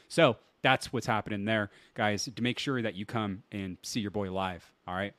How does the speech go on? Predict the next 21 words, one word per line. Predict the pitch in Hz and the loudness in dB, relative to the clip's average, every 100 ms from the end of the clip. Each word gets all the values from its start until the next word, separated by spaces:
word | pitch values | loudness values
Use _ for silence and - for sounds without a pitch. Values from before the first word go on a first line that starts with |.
| _ _ - | _ _ -2
Go | 123 | 2
to | 113 | 4
at | 117 | 2
Lewis | 131 123 | -2 -4
C | - 113 | -2 -4
Comedy | - 113 110 107 | 0 0 0 -2
on | 101 | -4
Instagram | 95 - - 110 110 110 104 _ _ - | -6 -8 -10 -4 -2 -2 -4 _ _ -4
or | 104 104 | 0 2
any | 110 113 | 4 4
other | 107 | 2
platform. | - 104 104 117 104 | 2 0 0 -4 -4
Send | - 110 | -4 -4
a | |
D | 95 104 98 | -4 -4 -4
M | 101 95 | -4 -6
if | - | -6
you | 98 | -6
need | 98 - | -4 -6
ticket | 104 98 | -8 -6
info. | 90 87 98 92 | -6 -4 -4 -4